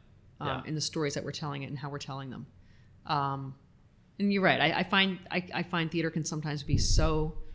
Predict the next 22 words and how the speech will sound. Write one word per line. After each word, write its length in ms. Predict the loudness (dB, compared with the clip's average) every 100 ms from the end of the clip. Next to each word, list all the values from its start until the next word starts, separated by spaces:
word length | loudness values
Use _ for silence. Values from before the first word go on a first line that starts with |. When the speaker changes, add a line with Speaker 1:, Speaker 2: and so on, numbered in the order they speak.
| -12 -12 -12 -14 -16 -18 -20 -20 -20 -6
Speaker 1:
precious 540 | -2 0 0 0 0
and 140 | -2
so, 540 | -2 0 2 0 -2 -6 -18 -20 -16 -2
yeah, 280 | 0 0 0
risk 320 | 2 4 4
averse 560 | 2 2 -2 -2 -4 -6 -20 -14
because 540 | -14 -10 -4 -2 -2 -6
it's 280 | -6 -6
like, 180 | -4 -4 -8 -14
there's 120 | -8
so 160 | -4 -4
little 220 | -2 0
money 480 | 2 4 4 4 0
and 180 | -4 -6
there's, 240 | -8 -8
you 100 | -4
know, 220 | -2 -2 -4
and 80 | -4
it's, 320 | 0 0 -2
Speaker 2:
Mm-hmm. 60 | -6 -14 -18 -16 -12
Speaker 1:
people 320 | -8 -4 0
are, 240 | 0 -2